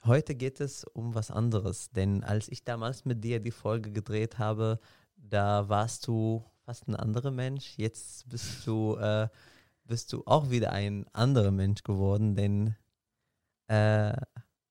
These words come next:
in, auf dem Urlaub,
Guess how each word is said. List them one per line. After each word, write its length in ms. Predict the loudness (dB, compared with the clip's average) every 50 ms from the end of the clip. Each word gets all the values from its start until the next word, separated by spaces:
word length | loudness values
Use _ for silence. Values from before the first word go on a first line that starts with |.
| _ _ _ _ _ _ _ _ _ _ _
in, 920 | -4 -2 0 2 2 2 2 2 0 0 0 -2 -2 -4 -4 -4 -6 -8 -8 _ _ _ -10
auf 160 | -8 -6 -6
dem 120 | -6 -6
Urlaub, 640 | -2 -2 0 4 4 4 4 4 2 -2 -4 -8